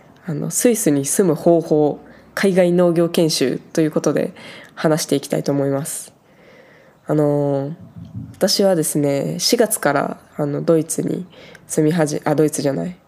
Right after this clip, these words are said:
三月からドイツに住んで、四月にスイスに住み始めたっていう感じになってます。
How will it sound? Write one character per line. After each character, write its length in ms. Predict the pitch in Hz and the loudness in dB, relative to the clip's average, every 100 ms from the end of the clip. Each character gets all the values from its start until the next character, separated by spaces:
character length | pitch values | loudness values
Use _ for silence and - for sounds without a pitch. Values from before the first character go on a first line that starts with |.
| _ _ _ _ _ | _ _ _ _ _
三 240 | - 240 247 | -2 2 2
月 240 | 226 233 | 2 0
か 120 | - | 2
ら 120 | 226 170 | 2 4
ド 140 | 185 | 2
イ 80 | 175 | 2
ツ 160 | - | 0
に 120 | 156 156 | 0 0
住 200 | - 175 | 0 0
ん 140 | 180 | 2
で、 180 | 220 190 | 0 0
四 180 | - 202 | 0 0
月 260 | 202 208 | 0 0
に 100 | 226 | 0
ス 140 | 226 170 | 2 0
イ 80 | |
ス 160 | 160 151 | 0 0
に 220 | 143 156 - _ _ _ | -2 -4 -10 _ _ _
住 200 | - 160 | -2 0
み 40 | 170 | 0
始 180 | 160 | 0
め 100 | 143 | -2
た 140 | - 113 | -2 -6
っ 100 | - - _ _ _ _ | -8 -16 _ _ _ _
て 80 | 156 | 0
い 60 | |
う 40 | 147 | 0
感 200 | 165 151 | 2 0
じ 120 | 147 | 2
に 80 | 147 | 0
な 100 | 147 | 0
っ 60 | |
て 180 | 147 - | -2 -4
ま 160 | 135 139 | -4 -4
す。 240 | - - | -8 -16